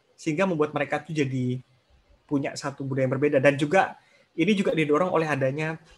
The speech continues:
proses apa, invasi Jepang gitu ya. Kan dulu Jepang jajah Korea ya. Kalau teman-teman nonton film apa itu, ada satu film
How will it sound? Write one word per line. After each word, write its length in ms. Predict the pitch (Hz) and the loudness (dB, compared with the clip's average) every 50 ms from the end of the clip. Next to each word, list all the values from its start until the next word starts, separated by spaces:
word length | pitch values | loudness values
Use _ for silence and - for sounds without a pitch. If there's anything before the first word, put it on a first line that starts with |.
| _ - | _ -4
proses 560 | 143 143 135 - 147 139 139 - - - - | -2 -2 -2 -2 -4 -4 -4 -6 -8 -12 -12
apa, 320 | - 120 117 - - 156 - 143 | -10 -10 -10 -10 -10 -10 -8 -8
invasi 400 | 139 131 - 131 - - 135 123 | -8 -4 -4 -4 -2 -2 -2 -4
Jepang 480 | 123 - - - 123 123 120 120 117 | -4 -4 -2 -2 0 0 0 -4 -6
gitu 160 | - - 117 113 | -8 -8 -10 -10
ya. 80 | 107 | -4
Kan 160 | - 151 147 | -2 -2 0
dulu 160 | 139 147 151 - | 2 0 0 0
Jepang 400 | 156 151 - 147 151 156 151 - _ | 0 0 0 0 0 -2 -6 -8 _
jajah 320 | - 131 127 120 127 120 - | -4 -2 0 0 0 -2 -2
Korea 320 | 135 135 123 127 131 127 | -4 -2 -2 0 0 0
ya. 200 | 120 107 107 113 123 - _ _ _ _ _ _ _ _ _ _ _ - | 0 -2 -4 -8 -10 -14 _ _ _ _ _ _ _ _ _ _ _ -8
Kalau 160 | 123 120 - | -8 -6 -6
teman-teman 560 | 123 123 123 123 123 123 123 120 123 123 - - _ - | -6 -6 -6 -6 -6 -6 -6 -6 -6 -6 -8 -12 _ -10
nonton 320 | 135 127 120 123 127 123 123 | -8 -8 -6 -4 -6 -6 -6
film 320 | - 123 120 120 120 120 - 113 | -6 -6 -6 -6 -8 -8 -10 -12
apa 240 | 110 - 139 135 | -12 -10 -10 -10
itu, 240 | 135 - - 151 151 - _ _ _ _ _ _ _ _ _ _ _ _ _ _ | -10 -10 -14 -16 -16 -16 _ _ _ _ _ _ _ _ _ _ _ _ _ _
ada 160 | - 123 127 | -12 -10 -10
satu 240 | 135 - - - 143 | -10 -10 -8 -8 -8
film 480 | 143 - 139 139 143 156 156 160 - | -6 -6 -6 -6 -4 -6 -8 -10 -12